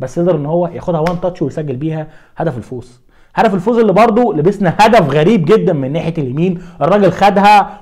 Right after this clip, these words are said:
واستلهم روح كريستيانو رونالدو وحطها في البعيد على الشناوي. كنا قاعدين خلاص اللي هو يا الموضوع بقى صعب، حتى واحنا مفترض ان احنا نكون عملنا تغييرات.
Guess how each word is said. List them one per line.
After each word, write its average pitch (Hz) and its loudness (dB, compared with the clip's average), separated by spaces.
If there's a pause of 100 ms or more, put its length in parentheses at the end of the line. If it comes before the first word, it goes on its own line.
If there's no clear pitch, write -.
واستلهم 202 4
روح 196 0
كريستيانو 175 0
رونالدو 185 2
وحطها 196 2
في 196 -2
البعيد 165 0 (720)
على 190 2
الشناوي. 214 2
كنا 202 2
قاعدين 147 0
خلاص 175 -2
اللي 143 -4
هو 170 2
يا 131 -6
الموضوع 135 0
بقى 147 -4
صعب، 202 0
حتى 269 2
واحنا 220 0
مفترض 233 2
ان 170 -2
احنا 214 -2
نكون 226 0
عملنا 226 2
تغييرات. 170 0